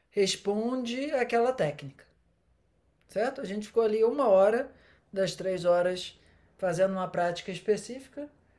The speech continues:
e no retiro como um todo a gente também ficou de novo e de novo praticando. E é muito consistente a, a vivência de que quando a gente consegue, é,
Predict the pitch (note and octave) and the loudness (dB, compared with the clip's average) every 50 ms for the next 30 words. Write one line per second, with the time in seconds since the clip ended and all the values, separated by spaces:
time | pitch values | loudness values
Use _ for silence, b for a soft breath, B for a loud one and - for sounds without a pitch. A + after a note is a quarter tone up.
0 | _ _ _ _ _ _ - A#3+ B3+ C#4 C4 C4+ C4 C4 - C4+ C4 B3+ C4 C4 | _ _ _ _ _ _ -8 -6 -4 0 0 0 0 0 -2 -6 -4 -2 -2 -2
1 | B3+ B3 B3 A3 A3 G#3+ A3 B3 C4 B3+ A#3+ G#3+ G#3+ A3 G#3 G#3 - - G#3 G3 | -2 -2 -4 2 6 8 8 8 8 6 4 2 2 0 -6 -6 -4 -4 -4 -4
2 | G3+ A3 A3+ A3+ A3 - - F#3 F#3 G3 G3 F3+ F#3 F3 F3+ F#3 G#3 A3 A3 A3 | -4 -6 -6 -6 -8 -8 -6 -4 -4 -4 -4 -4 -6 -6 -2 0 0 0 0 -2
3 | F#3 F#3 E3+ E3+ E3+ F#3 G3 G3 F#3 - G3 F3 F3 - - - E3 E3 F#3 A3 | -6 -6 -4 -4 -2 -4 -4 -6 -6 -4 -4 -4 -4 -6 -8 -6 -6 -6 -6 -6
4 | G#3+ E3+ - - _ b b b b b b b b b b b b b b b | -10 -12 -14 -16 _ b b b b b b b b b b b b b b b
5 | _ - B3+ C4+ D4+ D#4 D#4+ D4 C4+ C#4+ D4 - F4 E4+ E4+ - F#4 E4+ E4+ - | _ -8 2 6 8 8 8 6 4 -2 -4 -4 -6 -6 -4 -4 -4 -4 -2 0
6 | - G#3 G#3+ A#3 C4 C4+ - - C#4 C#4 C4 A#3+ A#3 A#3 A#3 A3+ A3+ A3 G#3 G3 | 0 0 0 0 -4 -8 -8 -4 0 2 2 2 2 2 0 0 -2 -2 -4 -4
7 | F#3 F#3 F#3 F3+ F3+ F3+ F3 F3 E3+ E3 F3 G3 E3+ E3 F#3 G3 A3 A#3+ B3+ - | -6 -6 -6 -6 -6 -4 -4 -4 -4 -4 -4 -6 -4 -4 -4 -6 -6 -6 -8 -10
8 | C4+ B3 A#3+ A#3+ A3+ - A3 A3 A3 A3+ A3+ A#3 B3+ C4 C4 A#3 A3+ A3+ A#3 A#3 | -10 -10 -10 -10 -10 -10 -10 -8 -4 -4 -4 -4 -2 -4 -4 -4 -4 -6 -6 -6
9 | A#3 - B3 B3 C4 B3+ A#3 A#3 - A3 G#3+ G#3 - - - F#3 E3+ F3 F#3 F#3+ | -8 -8 -10 -8 -8 -10 -10 -4 -2 -2 -2 -2 -4 -6 -6 -4 -2 0 0 -2
10 | F3+ E3+ E3+ E3+ D#3+ D#3 D3 C#3+ C#3+ - - - - D3+ D3 C#3+ C#3+ C#3+ C#3+ C#3 | -2 -4 -6 -6 -4 -4 -6 -6 -8 -10 -12 -10 -8 -6 -4 -4 -4 -4 -6 -8
11 | C#3 C3+ | -10 -14